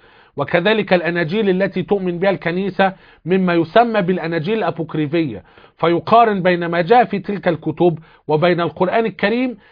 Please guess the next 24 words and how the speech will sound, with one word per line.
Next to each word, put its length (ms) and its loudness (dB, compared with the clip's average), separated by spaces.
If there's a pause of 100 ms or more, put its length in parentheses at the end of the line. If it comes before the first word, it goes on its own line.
(140)
ليخرج 580 2
في 200 -4
نهاية 480 2
كل 260 0
مقارنة 640 0 (360)
بما 320 2
يقطع 640 4
أن 220 -4
تهمة 380 2
النقل 460 2
غير 320 2
واردة 600 2
البتة، 560 -2 (440)
ثم 320 4
لا 240 6
يكتفي 420 0
بهذا 580 0 (300)
بل 240 4
يمضي 500 4
خطوة 560 2
أبعد 320 4
فيبين 640 2
على 240 2
نحو 340 -2